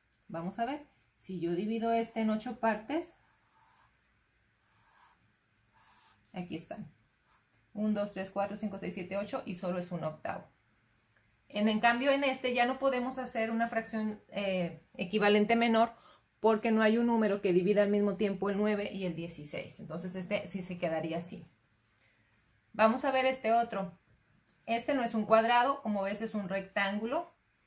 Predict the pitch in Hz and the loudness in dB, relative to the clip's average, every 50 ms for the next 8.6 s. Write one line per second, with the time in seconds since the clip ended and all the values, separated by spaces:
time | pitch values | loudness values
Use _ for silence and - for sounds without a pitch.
0 | _ _ _ - 190 196 202 208 208 214 226 220 190 208 196 - - 196 196 190 | _ _ _ -6 -4 0 4 4 4 4 4 2 0 -2 -4 -2 -2 -4 -4 -4
1 | 190 196 180 170 190 185 185 180 - 180 175 160 156 151 - 175 160 - - - | -4 -4 -2 -2 -2 -2 -2 -4 -4 -2 0 0 0 0 -2 -4 -6 -6 -6 -10
2 | - _ _ _ _ _ - 196 202 208 226 233 233 226 269 269 262 247 - - | -14 _ _ _ _ _ -8 -4 -2 4 6 6 6 6 4 0 -2 -2 2 4
3 | 220 214 214 220 214 220 220 214 208 180 147 139 - - - _ _ _ _ _ | 4 4 4 2 0 0 0 0 0 -2 -2 -4 -8 -12 -20 _ _ _ _ _
4 | _ _ _ _ _ _ _ _ _ _ _ - 180 185 190 185 202 190 180 202 | _ _ _ _ _ _ _ _ _ _ _ -6 -4 -4 -2 -2 -2 -2 0 2
5 | 208 214 226 233 233 226 226 226 226 226 - 233 208 196 180 202 202 208 202 214 | 2 2 4 4 4 4 4 4 2 0 0 -2 -4 -2 0 2 4 4 6 4
6 | 247 - - - _ _ _ _ _ _ - 175 185 208 214 214 220 220 226 220 | 2 -2 -6 -16 _ _ _ _ _ _ -12 -6 -4 -2 -2 0 2 0 0 0
7 | 220 214 214 - 190 196 190 190 - - _ - - 220 247 247 247 247 226 226 | -2 -4 -6 -6 -6 -8 -6 -8 -12 -18 _ -8 -4 -4 -2 0 0 0 0 0
8 | 226 220 214 202 208 214 214 220 220 220 - - | 0 0 0 -2 -2 0 0 0 0 -2 -4 -8